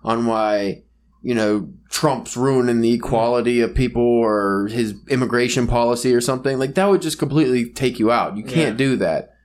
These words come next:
Speaker 1: And you're gonna alienate your audience like that. Like, Native Son's an example because,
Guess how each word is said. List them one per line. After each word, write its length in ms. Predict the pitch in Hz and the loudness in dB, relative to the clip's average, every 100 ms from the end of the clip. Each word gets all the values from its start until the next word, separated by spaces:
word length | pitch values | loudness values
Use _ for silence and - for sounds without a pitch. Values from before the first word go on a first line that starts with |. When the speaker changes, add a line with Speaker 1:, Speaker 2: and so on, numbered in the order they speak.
| _ | _
Speaker 1:
And 340 | - 131 131 127 | -4 -2 -2 -2
you're 120 | 160 | 0
gonna 240 | 151 127 - | 0 -2 -2
alienate 720 | 147 170 139 120 117 110 104 | 0 2 2 2 2 0 0
your 140 | 110 | 0
audience 460 | 98 156 127 110 104 | 2 2 0 -4 -4
like 180 | 104 95 | -4 0
that. 380 | 104 101 - - _ _ _ _ _ | 0 0 -4 -12 _ _ _ _ _
Like, 160 | - 127 | -4 0
Native 320 | 156 175 147 | 2 2 2
Son's 260 | 139 208 185 | 0 0 2
an 140 | 151 | 0
example 500 | 123 127 123 117 120 | -2 -2 -2 0 -2
because, 680 | 98 101 131 117 113 104 - | -2 -2 0 0 0 -4 -12